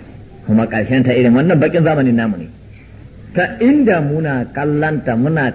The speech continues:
kallon masu rabe-raben tsakaninmu, kada ya ishe mu masifa. Shi ma wannan maganar rusa Ka'aba,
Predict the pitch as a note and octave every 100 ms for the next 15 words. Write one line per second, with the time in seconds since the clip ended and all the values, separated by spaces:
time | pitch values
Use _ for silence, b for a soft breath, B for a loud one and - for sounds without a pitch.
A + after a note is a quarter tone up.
0 | - C#3+ D3 D#3 D3+ B2 A2+ G2 A2 A#2
1 | A#2 E3+ C#3 A#2 C3+ C#3 A#2 A#2+ B2 D#3+
2 | G3 C#4 C4 B3+ - C#3+ A#2+ G#2+ G2 -
3 | - - - - - - - - - B
4 | B - A#3+ C4+ C4+ C#4+ C4+ A3 G#3+ B3
5 | A3 A#3+ A3+ A3 A3+ A#3 A3